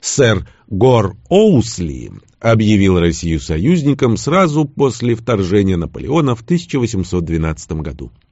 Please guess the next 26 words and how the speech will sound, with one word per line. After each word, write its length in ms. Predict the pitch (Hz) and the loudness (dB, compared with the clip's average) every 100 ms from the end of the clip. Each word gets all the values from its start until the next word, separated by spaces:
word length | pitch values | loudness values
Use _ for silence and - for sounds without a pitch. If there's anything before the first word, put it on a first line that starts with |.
| _ _ _ _ _ _ _ _ _ _ | _ _ _ _ _ _ _ _ _ _
Проблема 480 | - 76 76 92 98 | -4 0 2 4 4
заключалась 640 | 90 90 85 101 98 80 | 2 -2 0 2 0 0
в 40 | - | 0
том, 200 | 147 147 | 2 2
что 180 | - 78 | -2 -6
границы 500 | 82 95 151 - 196 | -2 0 -2 0 2
России 360 | 180 - 143 | 2 2 0
расширялись 600 | 165 160 165 143 117 131 | 2 2 2 4 4 2
очень 280 | 131 139 165 | -2 0 2
быстро, 520 | 110 95 - 151 90 - _ _ | 2 2 0 -2 -2 -4 _ _
так 200 | 98 92 | 0 0
же, 120 | 110 | -2
как 240 | 113 104 117 | -2 -2 0
и 40 | |
её 280 | 104 95 98 | 2 4 4
уверенность. 680 | 104 120 160 - - - - _ _ - | 4 2 0 0 -16 -20 -20 _ _ -12
Отношение 760 | - - 87 82 120 131 117 104 | -12 -4 -4 0 2 4 4 0
к 80 | - | -2
тем, 300 | - 151 104 | 0 2 2
кто 220 | - 98 | -2 -2
жил 260 | 87 139 | 0 -2
по 160 | - 87 | 0 -6
ту 240 | - 196 | -2 0
сторону 420 | 196 - 135 101 90 | 0 0 2 4 2
границы, 540 | 90 87 73 - - | 0 0 -2 -8 -18
ужесточилось. 1040 | - 82 107 110 143 143 - 64 73 - | -10 -4 -4 0 -2 -2 -12 -12 -16 -18